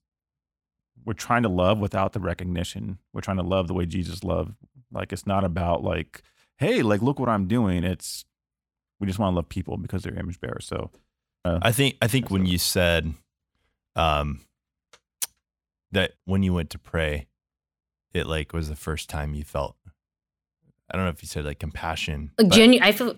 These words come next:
Speaker 3: genuine compassion. Like,
Speaker 2: Like,
Speaker 3: it wasn't just, like,
Speaker 2: connected.
Speaker 3: sympathy. It was actual, like, empathy
Speaker 2: Yeah.
Speaker 3: that I felt. Yeah.
Speaker 2: And it just, like, whoa. Like,
Speaker 1: Yeah.
Speaker 2: that's, that's really eye-opening, even for me as I hear about it, because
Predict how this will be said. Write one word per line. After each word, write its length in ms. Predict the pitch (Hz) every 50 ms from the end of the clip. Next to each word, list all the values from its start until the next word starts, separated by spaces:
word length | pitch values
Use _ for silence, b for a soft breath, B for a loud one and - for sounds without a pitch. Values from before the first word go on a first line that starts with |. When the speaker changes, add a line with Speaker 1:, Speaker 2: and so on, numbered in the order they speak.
| - 208 180
Speaker 3:
genuine 500 | 151 190 190 190 214 220 208 180 165 156
compassion. 580 | - - 139 151 123 - - - - 147 143
Like, 140 | 139 151 -
Speaker 2:
Like, 120 | - 123
Speaker 3:
it 20 | 202
wasn't 220 | 196 185 202 196
just, 180 | 185 208 - 202
like, 120 | 208 196 -
Speaker 2:
connected. 140 | - -
Speaker 3:
sympathy. 640 | 196 214 196 190 - 202 180 175 160 160 139 135 143
It 100 | - 175
was 200 | 170 180 175 170
actual, 340 | 175 170 165 - - 185 175
like, 160 | 156 156 156 - - -
empathy 540 | 170 175 175 175 160 - - 151 139 127 92
Speaker 2:
Yeah. 180 | 98 95 92
Speaker 3:
that 60 | - -
I 40 | -
felt. 320 | - - - - - - _ _ _
Yeah. 120 | - - -
Speaker 2:
And 120 | 113 117 117
it 60 | 107 92
just, 180 | 98 92 -
like, 320 | 107 90 85 - - - - _ _
whoa. 460 | - 80 82 82 78 76 71 71 71 - _ _ _ _ _ _ -
Like, 120 | - 95 107
Speaker 1:
Yeah. 40 | 110
Speaker 2:
that's, 540 | 104 101 104 98 - - - - - - _ _ _ _ _ _ _ _ _ -
that's 380 | 92 90 87 - - - -
really 540 | - 80 80 80 80 78 76 71 71 73 - _ _ _ _ _ _ _ _ _ _ _ _ _ _ _
eye-opening, 540 | - 76 76 78 80 82 - 104 101 104 104
even 340 | 98 87 82 76 76 - - - _ _ _
for 120 | - - 87
me 140 | 78 76 78
as 100 | 82 78
I 60 | 80
hear 160 | 78 78 78
about 240 | 80 80 85 90 92 -
it, 40 | - _ _ _ _ -
because 640 | 85 - - 80 78 76 69 67 - - - -